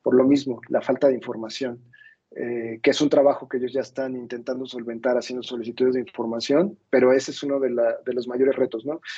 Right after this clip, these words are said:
¿Cómo unifico una información para once países y lo hago, no?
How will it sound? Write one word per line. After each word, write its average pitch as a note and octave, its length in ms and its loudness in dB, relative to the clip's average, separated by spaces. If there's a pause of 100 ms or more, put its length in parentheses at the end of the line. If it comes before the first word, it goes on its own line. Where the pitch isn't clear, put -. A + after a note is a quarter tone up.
(280)
¿Cómo D3+ 540 2
unifico C#3+ 540 2
una C#3 100 2
información B2 560 -4
para B2 240 4
once C3 240 -4
países B2+ 520 0
y B2 60 -4
lo A#2+ 180 2
hago, A#2 220 2
no? D3+ 220 -6